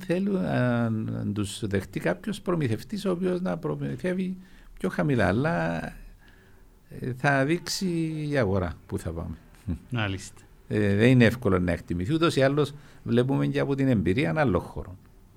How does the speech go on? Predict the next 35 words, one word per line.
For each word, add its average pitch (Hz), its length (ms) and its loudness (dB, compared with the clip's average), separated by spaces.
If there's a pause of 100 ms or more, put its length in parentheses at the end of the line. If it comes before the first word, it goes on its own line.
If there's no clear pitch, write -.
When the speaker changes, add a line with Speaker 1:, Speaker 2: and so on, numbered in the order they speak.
(140)
Speaker 1:
Των 110 160 0
άλλων 117 220 2
χωρών, 175 460 0
στις - 220 -2
οποίες 135 280 2
λειτουργεί 147 720 -2 (240)
κανονικά 110 500 2
και 170 160 -2
ομαλά 120 500 4
η, 85 460 -2 (560)
η 85 180 -4
αγορά 90 420 0 (120)
και 175 160 0
το 143 140 2
ρεύμα, 170 460 0 (100)
ειδικά 123 500 0
για 127 120 6
τους 120 160 -2
οικιακούς, 104 420 0
είναι 175 160 0
πιο 147 160 0
ακριβό 85 460 0
από 80 160 -4
την 78 160 -4
Κύπρο. 73 340 -10 (800)
Αν 95 200 2
πια 95 200 2
πάρουμε 104 360 4
την 98 480 2 (440)
Γερμανία, 98 920 4
τη 95 100 0
Δανία, 98 640 4
το 98 100 4
Ηνωμένο 98 400 4
Βασίλειο, 95 680 2